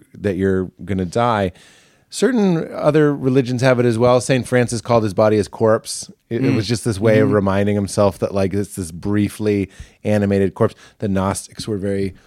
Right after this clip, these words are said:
Speaker 1: hard on
Speaker 2: Were
Speaker 1: the
Speaker 2: you,
Speaker 1: body.
Speaker 2: uh, were you raised a certain religion?
Speaker 1: I was raised evangelical Christian, like a fundamental.
Speaker 2: Okay. Okay.
Speaker 1: I say fundamentalist, but not true nuts.
Speaker 2: I
Speaker 1: Uh,
Speaker 2: see.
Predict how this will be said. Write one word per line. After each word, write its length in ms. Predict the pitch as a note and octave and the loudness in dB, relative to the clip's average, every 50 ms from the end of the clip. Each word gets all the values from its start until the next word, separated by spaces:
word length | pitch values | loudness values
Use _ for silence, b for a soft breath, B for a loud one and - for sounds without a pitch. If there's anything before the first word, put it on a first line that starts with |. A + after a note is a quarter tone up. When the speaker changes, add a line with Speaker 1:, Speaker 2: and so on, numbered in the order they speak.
| b b | b b
Speaker 1:
hard 340 | _ - - G2 F#2+ F#2+ F2 | _ -8 -6 -4 -4 -2 -2
on 300 | F#2+ F#2 F#2 F#2 F#2 F2+ - | -4 -4 -4 -6 -8 -10 -10
Speaker 2:
Were 180 | - - C3+ D3 | -8 -2 0 0
Speaker 1:
the 100 | D#3+ E3+ | 2 2
Speaker 2:
you, 320 | F#3 F#3 F3+ F3+ F3 E3+ - | 0 0 -2 -2 -4 -6 -6
Speaker 1:
body. 280 | G2 F#2 F#2 F2+ F#2+ F#2+ | -6 -6 -6 -6 -4 -2
Speaker 2:
uh, 460 | D3 D3+ C#3+ C#3+ C#3 C3+ C3+ E3 - - _ | 0 0 2 2 2 2 0 0 -2 -6 _
were 240 | - D#3 C#3 D3 D#3 | -12 -8 -6 -4 -2
you 160 | D#3 D3+ C#3+ | 0 0 0
raised 560 | C3+ D3+ C#3+ C#3+ D3+ D3+ D3+ C#3+ - - - | 2 4 4 4 2 2 0 -4 -8 -10 -10
a 60 | C#3 | -10
certain 500 | C3 - - D3+ B2 E3 D#3+ D#3+ D#3+ - - | -8 -4 -4 -6 -4 -4 -8 -8 -8 -10 -10
religion? 380 | E3 E3+ E3+ E3+ E3+ F3+ F3 B B B | -8 -8 -8 -8 -8 -10 -12 B B B
Speaker 1:
I 60 | - | -2
was 120 | D3+ D3+ D3+ | 0 0 2
raised 180 | E3+ D#3+ C#3 | 0 0 0
evangelical 680 | D3+ D3 C3+ C#3 C3+ B2+ A#2+ A#2 A#2+ A#2 A2 - A2 G2+ | -2 0 0 0 0 -2 -2 -2 -2 -2 -2 -4 -8 -12
Christian, 320 | - - G#2+ F#2+ - G#2 | -10 -10 -10 -10 -8 -8
like 120 | G2+ G2+ F#2 | -8 -6 -8
a 60 | F#2+ | -8
fundamental. 720 | - - G#2 G2+ G2 G2 G2 G2+ - G#2 A2 A#2+ C3+ C#3 C#3 - | -6 -6 -6 -4 -4 -4 -4 -6 -6 -10 -12 -10 -10 -4 -4 -4
Speaker 2:
Okay. 140 | G2 - | -4 -2
Okay. 20 | - | 0
Speaker 1:
I 100 | D#3+ D3+ | 0 0
say 220 | C#3 - G3+ F#3+ | 0 0 -2 -2
fundamentalist, 640 | F3+ - G3 F3+ D#3+ D3+ D3 C#3+ C#3 C3 A#2+ - - | -2 -2 -4 -2 0 -2 -2 0 -2 -4 -4 -6 -8
but 140 | _ B2+ A2 | _ -8 -6
not 420 | A#2 B2 B2+ C3 C3 C3 C3 - b b b b b b - | -4 -4 -2 -2 -2 -2 -4 -6 b b b b b b -12
true 460 | - - C#3 C3 B2+ B2 A#2+ A#2 A2+ | -4 -2 0 2 2 2 0 0 -2
nuts. 640 | G#2+ A2 B2 C3 - _ - - - - - - - - | -2 -4 -4 -4 -6 _ -14 -14 -14 -14 -14 -16 -14 -8
Speaker 2:
I 60 | B2 | -4
Speaker 1:
Uh, 340 | A#2 A2 A2 A2 G#2+ G#2 G#2 | -2 0 0 0 -2 -2 -4
Speaker 2:
see. 60 | G2+ | -8